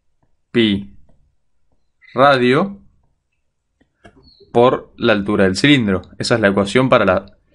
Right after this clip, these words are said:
el área lateral o el área de la superficie curva del cilindro.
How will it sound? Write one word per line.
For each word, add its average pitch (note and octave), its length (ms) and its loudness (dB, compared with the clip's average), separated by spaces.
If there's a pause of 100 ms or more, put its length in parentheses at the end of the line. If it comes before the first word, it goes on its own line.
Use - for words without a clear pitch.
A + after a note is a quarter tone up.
(400)
el G#2+ 160 -2
área C3 480 0
lateral G#2+ 560 0
o A2 80 -4
el G2+ 80 -2
área A2+ 140 2
de G#2 60 -2
la F#2+ 120 0
superficie G2+ 800 -6
curva G#2+ 380 0
del F2+ 120 -2
cilindro. F2 460 -10